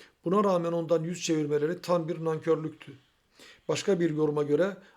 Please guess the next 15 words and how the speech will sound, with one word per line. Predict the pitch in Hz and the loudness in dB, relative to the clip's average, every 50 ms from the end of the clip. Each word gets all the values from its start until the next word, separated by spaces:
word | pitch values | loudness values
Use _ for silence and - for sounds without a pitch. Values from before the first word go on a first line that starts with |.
| _ _ | _ _
Allah'ın | 165 160 156 165 170 170 180 202 202 185 | -6 2 4 6 6 6 6 4 2 0
nimetiyle | 175 170 170 165 170 165 - 196 180 160 147 - - 190 156 | -2 -2 -2 -2 -4 -4 -6 -4 -4 -2 -4 -4 -8 -6 -2
belli | 165 170 170 175 190 208 196 170 | 0 0 0 0 -2 -4 -2 0
başlarına | 180 151 - - 185 175 170 165 170 170 185 202 208 202 - - - - - - _ _ | -2 -2 -2 0 2 2 4 4 2 0 -2 -2 -2 -4 -8 -16 -20 -20 -20 -20 _ _
bu | - 160 190 | -8 -8 -8
surete | 196 - - 185 170 170 170 165 170 180 180 - - - - _ _ | -8 -6 -4 -2 2 2 2 2 2 0 -2 -2 -4 -8 -14 _ _
işaret | - - - 175 165 170 170 190 196 - | -10 -2 2 6 6 6 6 4 0 -4
edilmiş | - 190 175 160 165 180 202 180 - | -6 -4 -4 -2 -4 -4 -4 -6 -6
olan | - 220 165 156 147 135 123 - - - - - _ _ | -8 -4 -4 -4 -4 -4 -8 -16 -20 -20 -20 -20 _ _
onun | - 175 175 190 196 | -2 0 0 0 2
maddi | 185 180 170 170 175 - 208 214 196 | 2 2 0 0 -2 -6 -6 -2 0
ve | 208 | 0
manevi | 180 170 165 165 160 160 165 160 175 175 | 2 4 2 2 2 0 -2 0 -2 -2
insanları | 175 285 262 190 175 165 170 170 175 170 170 170 170 175 196 190 190 - | -2 -4 -6 -8 -8 -6 -2 -2 -2 0 2 2 2 2 2 -2 -6 -12
kastedilmiştir. | - - 180 170 170 - - 175 160 160 160 165 175 170 - - - 156 123 120 | -8 -6 -6 -6 -6 -4 -4 -4 -2 -2 -4 -4 -6 -6 -6 -6 -8 -10 -10 -12